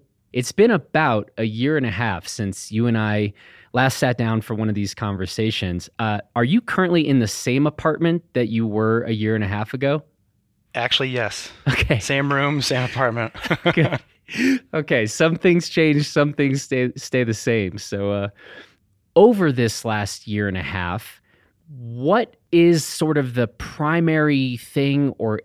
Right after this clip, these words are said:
Speaker 1: area that you have been spending the time,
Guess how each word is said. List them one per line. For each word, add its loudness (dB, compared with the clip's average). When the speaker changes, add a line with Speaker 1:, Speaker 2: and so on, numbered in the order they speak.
Speaker 1:
area 0
that 0
you 0
have -2
been 0
spending 0
the 0
time, -2